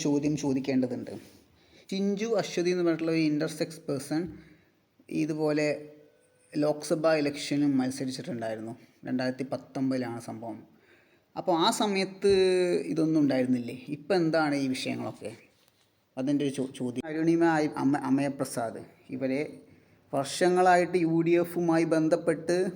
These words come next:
രാഷ്ട്രീയ പാർട്ടിയോട് ഒരു രാഷ്ട്രീയത പുലർത്തിക്കൊണ്ട് നിൽക്കുന്ന വ്യക്തികളാണ്. അല്ലാതെ പെട്ടെന്ന് തോന്നിയിട്ട് ഇലക്ഷൻ കയറിയിട്ട് കുറച്ച് വോട്ട് കിട്ടിയിട്ട് കുറച്ച് ആളാവണമെന്ന് വിചാരിച്ച് വന്ന ആൾക്കാരല്ല അവർ. പാർട്ടിയുമായി ബന്ധപ്പെട്ട ആൾക്കാർ. അപ്പോൾ ഇവർക്ക്, ഇവർ,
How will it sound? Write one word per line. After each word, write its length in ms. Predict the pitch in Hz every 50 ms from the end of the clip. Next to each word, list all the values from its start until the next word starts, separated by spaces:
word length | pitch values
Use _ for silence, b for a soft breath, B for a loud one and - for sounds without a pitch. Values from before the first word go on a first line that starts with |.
| - 147 143
രാഷ്ട്രീയ 400 | 135 139 139 - - - 170 175 175 170
പാർട്ടിയോട് 520 | 151 156 151 - - 160 151 151 156 165 185 196 196 B B B B - -
ഒരു 120 | 151 165 160 156 139 139
രാഷ്ട്രീയത 560 | 135 135 143 139 - - - 165 170 170 175 170 170
പുലർത്തിക്കൊണ്ട് 840 | 156 143 143 139 139 - - - 156 143 160 160 151 139 139 147 165 185 202 202 156
നിൽക്കുന്ന 400 | 135 - - - 151 151 156 156 151
വ്യക്തികളാണ്. 720 | 135 131 - - - - 160 151 139 120 117 120 107 - - - - _ b b b b b b _ _ _ _ _ _ _ _ _ _ _ - - 127
അല്ലാതെ 540 | 131 143 147 156 160 147 135 131 143 151 170 165 165 B B B B B -
പെട്ടെന്ന് 380 | 156 147 156 - 220 214 208 196
തോന്നിയിട്ട് 300 | 190 185 185 185 180 185 170
ഇലക്ഷൻ 280 | 170 165 170 - 180 180 175
കയറിയിട്ട് 280 | 175 170 165 160 170 160
കുറച്ച് 220 | 165 160 165 160 147
വോട്ട് 220 | 143 147 147 165
കിട്ടിയിട്ട് 320 | 170 160 160 160 160 160 165 156
കുറച്ച് 180 | 156 156 165 147 131 135
ആളാവണമെന്ന് 440 | 156 165 170 160 165 160 160 160 151
വിചാരിച്ച് 280 | 147 156 151 147 - 156
വന്ന 180 | 143 147 147 135
ആൾക്കാരല്ല 440 | 131 131 - 143 143 139 127 120 123 113
അവർ. 120 | 110 - 131 139 - b b b b b b b b b b b b _ _ - -
പാർട്ടിയുമായി 480 | 117 123 139 - - - 185 190 185 170 165
ബന്ധപ്പെട്ട 380 | 156 160 156 - 165 190 - 185 170
ആൾക്കാർ. 220 | 151 - 143 131 131
അപ്പോൾ 140 | - 151 143
ഇവർക്ക്, 420 | 135 151 185 185 220 - - 254 254 240 233 196
ഇവർ, 160 | 165 170 180